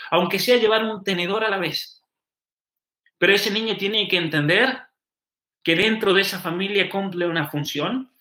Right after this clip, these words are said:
una función importante. De tal manera que cuando el niño se va educando en ese, en esa cooperación mutua, al niño también se lo tiene que pria-, eh, premiar y decirle, "Muy bien", hay que saberle reconocer eso.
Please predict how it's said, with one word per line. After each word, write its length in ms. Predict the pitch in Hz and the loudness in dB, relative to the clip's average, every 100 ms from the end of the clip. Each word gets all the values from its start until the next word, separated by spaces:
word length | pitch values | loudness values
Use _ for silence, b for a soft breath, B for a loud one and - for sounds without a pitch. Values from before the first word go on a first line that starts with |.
| _ | _
una 160 | 262 247 | 2 4
función 320 | 233 196 190 | 2 -2 -4
importante. 600 | 190 185 - 127 120 - - _ _ _ _ _ _ B B - | -4 -6 -8 -8 -10 -14 -20 _ _ _ _ _ _ B B 2
De 100 | 156 | 4
tal 160 | 196 | 4
manera 320 | 196 220 220 | 4 6 4
que 120 | 202 175 | 4 0
cuando 160 | 165 | 0
el 80 | 170 | 0
niño 240 | 214 220 | 0 0
se 180 | 214 170 | 0 -2
va 160 | 165 196 | 0 0
educando 800 | 202 - 220 175 180 220 - _ - | 0 2 2 2 0 -2 -8 _ -6
en 160 | 151 | -2
ese, 460 | 190 190 170 151 B B - | -2 0 -2 -2 B B -4
en 140 | 156 | -2
esa 300 | 175 196 180 | 0 -2 -4
cooperación 640 | - 147 147 147 - 196 220 | -4 2 2 2 0 0 0
mutua, 420 | 185 147 170 202 - - B B | 0 2 2 2 -4 -16 B B
al 120 | 175 | 2
niño 180 | 220 254 | 4 4
también 220 | 220 240 | 2 0
se 80 | 233 | 0
lo 80 | 185 | -2
tiene 200 | 196 202 | -2 -2
que 140 | 180 | -2
pria-, 360 | 147 170 220 - 147 | -2 -2 -2 -4 -6
eh, 140 | 143 139 | -6 -4
premiar 420 | 147 175 302 269 | -4 0 2 4
y 80 | 170 | 2
decirle, 340 | 151 196 175 | 0 -4 -2
"Muy 240 | 151 175 175 | -2 -2 -2
bien", 420 | 240 294 147 - _ b | 0 0 0 -6 _ b
hay 160 | 170 170 | -2 0
que 100 | 185 | 0
saberle 380 | 170 165 196 190 | 0 2 2 2
reconocer 640 | 175 147 131 127 220 220 | 0 -4 -8 -6 -6 -6
eso. 320 | 185 - | -8 -12